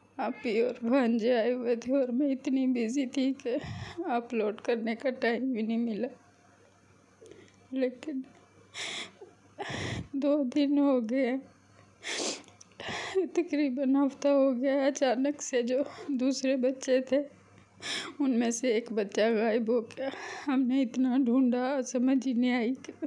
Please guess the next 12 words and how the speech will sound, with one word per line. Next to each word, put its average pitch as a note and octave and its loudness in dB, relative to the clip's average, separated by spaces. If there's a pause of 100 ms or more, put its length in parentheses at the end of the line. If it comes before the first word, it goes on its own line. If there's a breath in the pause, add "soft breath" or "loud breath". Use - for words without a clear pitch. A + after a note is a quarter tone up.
(200)
कहाँ C#4 4
चला B3 -2
गया। A3+ -2
हमने B3+ 0
समझा B3+ 0
शायद C4+ 0
छत C#4 -2
से D4 -4
कहीं C#4+ 2
चला B3+ 0
गया, A#3+ -4 (1800 loud breath)
लेकिन D4 -2